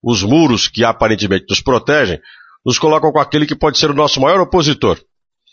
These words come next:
Esquecemos que são exatamente entre os que vivem cotidianamente conosco que estão os que podem nos agredir mais, ou até mesmo impedir o nosso desenvolvimento e crescimento.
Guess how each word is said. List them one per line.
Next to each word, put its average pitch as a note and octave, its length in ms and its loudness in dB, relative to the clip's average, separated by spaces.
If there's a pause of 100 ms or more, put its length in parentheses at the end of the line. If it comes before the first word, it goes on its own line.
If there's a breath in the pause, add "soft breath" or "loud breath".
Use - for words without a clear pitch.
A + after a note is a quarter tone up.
(180)
Esquecemos D3 680 0
que D3+ 380 0 (220 soft breath)
são C3 200 0
exatamente C3 720 0 (360 soft breath)
entre B2+ 240 0
os A#2+ 100 -2
que A#2+ 120 0
vivem A#2 260 2
cotidianamente A2+ 920 0
conosco C#3+ 460 0 (440 soft breath)
que C3+ 80 -2
estão C3+ 400 0 (200)
os - 120 -2
que C#3+ 120 -4
podem B2+ 420 2
nos A#2+ 160 0
agredir A2+ 420 0
mais, G2 520 -2
ou B2+ 80 0
até B2+ 200 0
mesmo A2 260 0
impedir A2 500 0 (400 soft breath)
o G2+ 80 -4
nosso A2+ 220 0
desenvolvimento G#2 640 0
e - 20 -14
crescimento. E2 480 -4